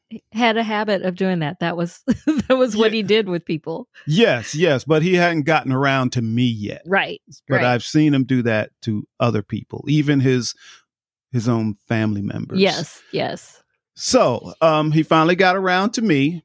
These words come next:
Speaker 2: and so for me, that was it. Time to end it. Um, unfortunate, 'cause, you know, I don't have a lot of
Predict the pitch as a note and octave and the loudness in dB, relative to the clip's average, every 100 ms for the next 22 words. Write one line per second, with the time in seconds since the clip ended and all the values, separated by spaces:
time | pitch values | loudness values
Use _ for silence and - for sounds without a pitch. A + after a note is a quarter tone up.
0 | - G#2 A2+ C3+ - B2 C3+ C3 C3 D#3 | -10 -6 -6 -6 0 0 2 2 2 2
1 | C#3+ A#2 C3 D#3 D#3+ A3+ - _ _ _ | -2 -4 -2 0 2 0 0 _ _ _
2 | A2 A2+ B2+ D3+ G3 G#3+ A#2 - _ _ | -4 0 0 2 2 0 -2 -6 _ _
3 | _ - A2+ A2 G#2 G#2 A#2 _ _ _ | _ -6 -2 0 -2 -4 -10 _ _ _
4 | _ _ _ _ _ - D#3 C#3 - C3 | _ _ _ _ _ -4 2 2 2 0
5 | B2 C#3 D#3+ - F3 - G#3+ G#3+ G#3 B3+ | 2 0 -2 -2 -6 -4 -4 -2 -2 -4
6 | B3+ A#3 D#3+ C#4 C4 G3 D#3+ C3+ B2+ | -8 -8 -6 -6 -4 0 2 2 0